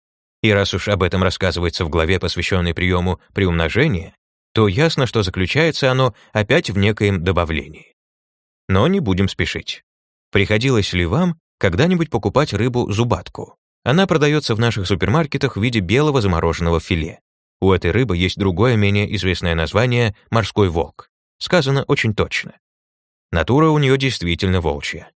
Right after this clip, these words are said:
Такие же мощные зубы и хватка, будь здоров. С огромной пастью, вооружённая чудо-зубами,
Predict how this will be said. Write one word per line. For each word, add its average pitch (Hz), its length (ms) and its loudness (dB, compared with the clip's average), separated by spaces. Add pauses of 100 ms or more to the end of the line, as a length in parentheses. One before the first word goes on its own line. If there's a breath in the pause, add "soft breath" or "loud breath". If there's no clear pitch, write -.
(260)
Такие 160 320 2
же 139 140 0
мощные 113 360 2
зубы 123 300 -2
и 110 100 -4
хватка, - 600 -6
будь 101 240 0
здоров. 85 520 -2 (300)
С - 100 -4
огромной 90 440 2
пастью, 107 520 -2 (200)
вооружённая 98 600 0
чудо-зубами, 113 800 0